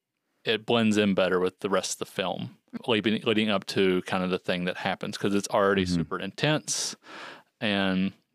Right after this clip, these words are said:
Speaker 1: I'm already invested in the characters and the, and their dynamics, and I feel like overall there's more of a, a theme at
Speaker 2: Mm-hmm.
Speaker 1: play in The Descent,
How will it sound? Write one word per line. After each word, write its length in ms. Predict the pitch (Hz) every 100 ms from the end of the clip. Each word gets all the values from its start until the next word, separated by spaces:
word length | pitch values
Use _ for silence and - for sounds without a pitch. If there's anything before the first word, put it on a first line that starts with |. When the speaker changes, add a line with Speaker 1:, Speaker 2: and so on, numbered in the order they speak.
| _ _ _ _ _ _ _ _
Speaker 1:
I'm 100 | 123
already 220 | 107 107 110
invested 480 | 98 98 - 110
in 180 | 92 92
the 80 | 92
characters 380 | - 113 - 101
and 100 | 95
the, 220 | 87 98 _
and 100 | 127
their 100 | 104
dynamics, 440 | 98 101 165 160 139
and 80 |
I 40 | 113
feel 100 | 143
like 160 | 131 135
overall 400 | 131 120 117 113
there's 280 | 104 101
more 220 | 110 107 104
of 80 | 98
a, 320 | 92 90 - _ - - - _ _
a 80 | 107
theme 500 | - 110 110 135 151 - - _ _
at 120 | 127 98
Speaker 2:
Mm-hmm. 80 |
Speaker 1:
play 160 | 98 117
in 80 | 117
The 80 | 104
Descent, 480 | - - 120 120